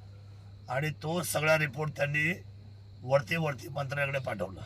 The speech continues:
या खात्याचे सेक्रेटरी वाघमारे साहेब आहेत, सचिव मुख्य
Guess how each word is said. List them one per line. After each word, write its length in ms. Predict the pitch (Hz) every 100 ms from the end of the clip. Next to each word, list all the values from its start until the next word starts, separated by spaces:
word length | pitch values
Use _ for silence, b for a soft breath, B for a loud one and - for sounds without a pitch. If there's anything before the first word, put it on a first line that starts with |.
| - - - - - - - - - - - - - - - - - -
या 180 | 139 165
खात्याचे 540 | - 139 151 143 151 147
सेक्रेटरी 480 | 156 139 147 147
वाघमारे 460 | 143 135 135 147 143
साहेब 260 | 131 135 131
आहेत, 140 | 131
सचिव 380 | - 123 113 131 - - - - - - - - - - - - - 131
मुख्य 320 | 139 -